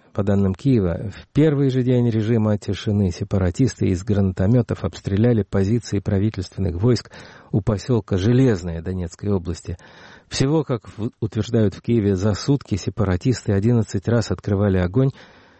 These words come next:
в двух случаях из вооружений, запрещённых Минскими соглашениями. Один украинский военнослужащий ранен. Так называемая Д Н Р в ответ заявляет о нарушениях перемирия со стороны правительственных войск. За сутки они якобы семнадцать раз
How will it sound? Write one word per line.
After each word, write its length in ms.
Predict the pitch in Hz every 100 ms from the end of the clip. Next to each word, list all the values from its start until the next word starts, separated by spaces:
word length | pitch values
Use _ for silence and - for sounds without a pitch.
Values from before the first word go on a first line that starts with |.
| _ 117
в 100 | 98
двух 240 | 120 143
случаях 500 | - 151 139 143 -
из 140 | 98
вооружений, 540 | 90 90 85 95 131 127
запрещённых 760 | 104 101 - 113 101 110 -
Минскими 600 | 95 90 - 110 98 -
соглашениями. 840 | - - 98 107 - 95 90 92 90 _ - - - - - -
Один 260 | 143 180
украинский 460 | 156 147 147 120 131
военнослужащий 880 | 127 120 113 139 123 110 123 120 107 143
ранен. 640 | - 110 107 95 90 92 - - 151 - _ - -
Так 140 | - -
называемая 560 | 98 104 107 101 101
Д 160 | 98 113
Н 140 | 107
Р 260 | 117 131 107 98
в 80 | 98
ответ 340 | 98 - 117
заявляет 560 | 98 98 98 113 107 - _
о 120 | 107
нарушениях 680 | 101 98 101 - 147 143 107
перемирия 480 | 120 110 123 135 123
со 140 | 117
стороны 340 | - 117 123
правительственных 720 | 120 127 131 131 131 151 151 139
войск. 380 | 131 95 -
За 240 | 147 104 101
сутки 320 | - 143 -
они 200 | 113 117
якобы 320 | 117 - 120
семнадцать 540 | 110 120 104 104 123 104
раз 260 | 101 -